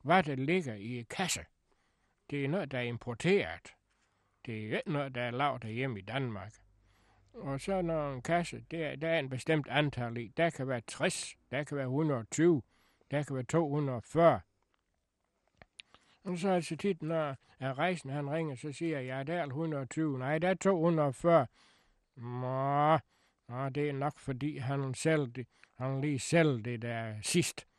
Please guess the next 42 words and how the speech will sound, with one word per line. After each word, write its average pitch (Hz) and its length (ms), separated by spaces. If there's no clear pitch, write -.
han 127 180
har 127 200
tilbage 123 480
for, - 180
og 123 240
der 120 80
ligger 131 280
nu 120 140
kun 127 220
hundrede 123 260
og 107 80
tyve 117 360
i 113 40
kassen." 120 380
Men 151 140
det 185 160
gør 180 100
ingenting, 147 480
for 151 120
de 156 180
er 147 40
gode, 185 380
og 120 100
de 156 140
er 151 40
billige, 147 420
og 131 200
de 143 200
er 135 40
nedsat. 139 640
Og 139 220
så 190 160
taler 151 360
vi 117 200
op, 170 220
hvor, 139 300
om 123 380
antallet 139 500
det 127 180
passer, 156 480
og 151 180
så 131 840